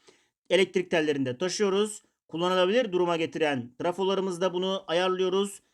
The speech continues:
Yani transformatör işte işin burasında arkadaşlar. Daha sonra kullanılan, e, elektriksel aletlerde bunu kullanıyoruz gençler. İşte bazı elektrik aletlerinde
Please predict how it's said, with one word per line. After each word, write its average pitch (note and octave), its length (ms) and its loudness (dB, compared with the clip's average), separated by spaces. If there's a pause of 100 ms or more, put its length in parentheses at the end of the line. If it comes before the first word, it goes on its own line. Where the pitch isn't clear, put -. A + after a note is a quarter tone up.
(100)
Yani D#3+ 320 0
transformatör E3+ 580 0
işte F#3+ 260 -2 (100)
işin G#3+ 300 -6
burasında C#3+ 400 0
arkadaşlar. C3 580 -4 (360)
Daha G3+ 180 4
sonra D#3 340 -4
kullanılan, E3+ 600 0 (260)
e, C#3 100 -6 (320)
elektriksel D#3+ 540 -2
aletlerde C#3+ 520 -2
bunu F#3 400 0 (300)
kullanıyoruz D#3+ 520 0
gençler. B2+ 420 -4
İşte G#3 280 -4
bazı A3+ 260 2
elektrik A3 340 -2
aletlerinde G#3 680 -2